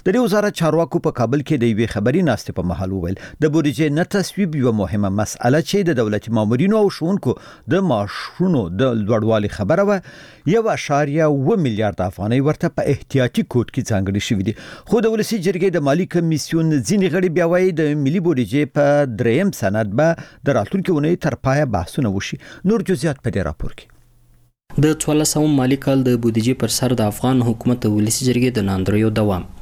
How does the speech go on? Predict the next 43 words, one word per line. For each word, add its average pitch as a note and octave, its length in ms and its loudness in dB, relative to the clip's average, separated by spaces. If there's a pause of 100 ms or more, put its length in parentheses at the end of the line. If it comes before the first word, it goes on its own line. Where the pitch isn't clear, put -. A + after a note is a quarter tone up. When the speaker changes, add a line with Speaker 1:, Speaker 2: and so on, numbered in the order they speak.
(160)
Speaker 2:
د C#3 120 2
افغانستان C3+ 600 0
مالیې A2+ 320 2
وزارت A#2 340 0
سرپرست - 540 -2
محمد G#2 320 0
خالد A#2 260 0 (140)
پاینده G#2+ 280 2
د A2 140 0
پنجشنبې A2+ 480 0
په G#2+ 80 2
ورځ B2 220 0
په A2 120 -10
کابل B2 240 0
کې B2 140 0
د A#2+ 160 0
څوارلسم A#2 560 2
مالي A#2+ 240 2
کال B2+ 200 4
د A2 120 2
بودیجې A2 340 0
په C3 80 2
اړه B2+ 160 0
په G#2+ 80 2
یوې G2+ 220 2
خبري B2 320 2
ناسته C3+ 300 -2
کې - 140 -2
وویل، C#3 240 4 (540)
د C#3 160 4
ولسي C3+ 300 2
جرګې B2+ 260 2
لخوا B2 320 0
ټول C3+ 160 4
وړاندې G#2 420 2
شوي C#3+ 220 2
وړاندیزونه F#2+ 580 0
منل A#2+ 300 2
شوي F#2 320 0
دي. G2 80 2 (320)
ښاغلی A2 420 2
پاینده G#2+ 320 2
وایي A2 160 2